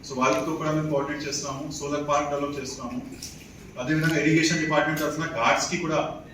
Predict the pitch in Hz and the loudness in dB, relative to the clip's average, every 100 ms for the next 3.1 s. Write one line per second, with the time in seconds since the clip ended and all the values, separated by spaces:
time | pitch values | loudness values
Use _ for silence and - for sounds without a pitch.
0 | - 135 139 151 156 156 139 156 151 151 | -12 -6 0 2 2 0 0 0 2 2
1 | 143 151 135 139 147 151 156 135 143 143 | 4 4 2 0 -2 -2 -2 -4 -4 -2
2 | 147 - - - 123 127 135 120 127 123 | -2 -4 -8 -6 -4 -4 -4 -6 -4 -6
3 | - | -6